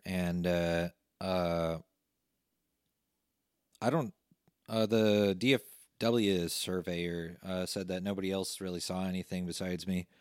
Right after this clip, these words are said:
so, uh, did what I could, and, uh, you know, solved half the puzzle, so that's cool, that's fun. Um,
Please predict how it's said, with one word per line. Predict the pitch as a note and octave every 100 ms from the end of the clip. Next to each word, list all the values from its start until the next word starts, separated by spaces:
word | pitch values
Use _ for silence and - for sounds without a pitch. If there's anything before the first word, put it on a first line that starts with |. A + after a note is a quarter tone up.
| _
so, | - - F#2 F2+ F2+
uh, | F2+ F2+ F2 - _ _ _ _ _ _ _ _
did | B2 B2
what | B2
I | A2+
could, | - G#2 G#2 G2 - _ _ _ _ _ _ _ _ A#2+
and, | A2+ G#2 G#2
uh, | G2+ G2 G2 F#2+ G2 - _ _ _ _ _ _ _ _ _ -
you | A2+
know, | G2+ G2 - _ _
solved | - A#2 G2+
half | G#2+ G2
the | F2+
puzzle, | G#2 F#2+ F#2+
so | -
that's | C#3 F3 -
cool, | A#2+ A#2 A#2 B2 -
that's | - -
fun. | - F#2+ F2+ - _ -
Um, | G2+ G2 G2 F#2+ F#2